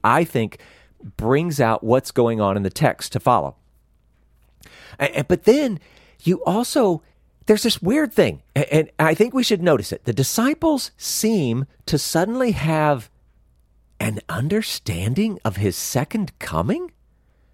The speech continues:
What? They don't even seem to understand that he's gonna die on a cross or whatever. Where did that come from? Well, we could also ask, is that really what was in their heads?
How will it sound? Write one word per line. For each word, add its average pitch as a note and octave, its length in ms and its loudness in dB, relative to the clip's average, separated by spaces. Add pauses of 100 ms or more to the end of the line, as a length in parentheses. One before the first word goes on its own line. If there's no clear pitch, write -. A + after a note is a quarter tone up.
(280)
What? F#4 400 0 (180)
They G#3 100 4
don't E4 160 -2
even G3+ 180 0
seem F#3+ 260 0
to E3+ 80 4
understand F#3+ 560 -2
that F3+ 80 0
he's G3+ 160 -2
gonna G3+ 240 -2
die C#3+ 360 0
on A3 100 0
a G3+ 60 -4
cross C4+ 460 0
or D#3+ 60 2
whatever. A3 320 2 (360)
Where A3 360 2
did D#4+ 140 2
that F#4 280 2
come G#2 240 2
from? - 320 -4 (1400)
Well, F2+ 340 -4 (360)
we A2 160 2
could F3 200 2
also C3 500 2
ask, F2+ 440 -4 (400)
is D3+ 360 0
that D3 320 2
really A#2 440 0
what A2 320 2
was C3 200 0
in G2+ 180 0
their E2+ 240 -2
heads? - 580 -6